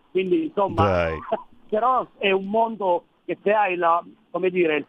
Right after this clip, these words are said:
Speaker 1: punto di vista giusto per vedere quella possibilità, è solo una grandissima vetrina per capire un po' come funziona.
Speaker 2: E
Speaker 1: Ecco,
Speaker 2: come?
Speaker 1: più
Speaker 2: E
Speaker 1: o meno
Speaker 2: come?
Speaker 1: questo.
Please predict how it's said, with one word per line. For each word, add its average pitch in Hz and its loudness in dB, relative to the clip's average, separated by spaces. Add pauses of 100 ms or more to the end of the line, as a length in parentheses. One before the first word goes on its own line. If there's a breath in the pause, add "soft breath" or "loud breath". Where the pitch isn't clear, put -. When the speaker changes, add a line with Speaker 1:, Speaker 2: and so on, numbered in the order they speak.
(160)
Speaker 1:
punto 240 2
di 190 0
vista 185 -2
giusto 170 0
per 151 -4
vedere 175 -2
quella 165 -2
possibilità, 185 -2 (260)
è 151 -12
solo 180 2
una 156 2
grandissima 170 -2
vetrina 151 0
per 135 -10
capire 156 -4
un 147 -2
po' 165 2
come 147 -6
funziona. 120 -6 (200)
Speaker 2:
E 151 0
Speaker 1:
Ecco, - 0
Speaker 2:
come? 82 -2
Speaker 1:
più 151 -2
Speaker 2:
E - -2
Speaker 1:
o 208 -2
meno 202 2
Speaker 2:
come? 120 2 (140)
Speaker 1:
questo. 165 0